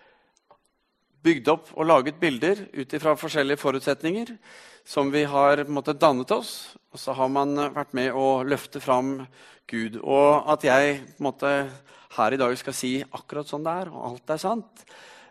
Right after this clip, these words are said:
eh, sånn at du kan gå hjem og bare vite sånn er det, eh, det klarer jeg nok ikke. Tiden er ikke tilstrekkelig, og ikke, og jeg er langt fra kompetent nok til å gjøre det,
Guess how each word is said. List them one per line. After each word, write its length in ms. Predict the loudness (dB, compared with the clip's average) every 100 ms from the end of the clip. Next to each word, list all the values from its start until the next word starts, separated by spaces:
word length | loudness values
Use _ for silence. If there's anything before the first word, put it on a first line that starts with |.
| -2
eh, 460 | 4 4 6 2 0
sånn 140 | -8
at 40 | -6
du 180 | -4
kan 180 | -4 -4
gå 220 | 0 2
hjem 180 | 2 0 -2
og 60 |
bare 180 | 0 0
vite 260 | 0 -4 -6
sånn 240 | -4 0
er 120 | 2 4
det, 180 | 2 -2 -16 -20 -20 -4
eh, 360 | 4 4 4 0 -8 -10
det 220 | -2 0 2
klarer 260 | 0 0
jeg 60 | -2
nok 120 | -6
ikke. 300 | -10 -10 -16 -18 -16
Tiden 280 | -6 -4 0
er 80 | -2
ikke 240 | 0 -2
tilstrekkelig, 760 | -2 -6 -2 -2 -2 -6 -4 -4
og 80 | -4
ikke, 580 | -6 -8 -8 -4 -4 -4
og 80 |
jeg 120 | -2 0
er 120 | 0
langt 220 | -2 -4
fra 320 | -2 -2 -2 -6
kompetent 420 | -12 -10 -8 -8 -8
nok 180 | -8
til 180 | -6 -4
å 240 | -2 -2 -2
gjøre 340 | -2 0 2
det, 220 | 0 0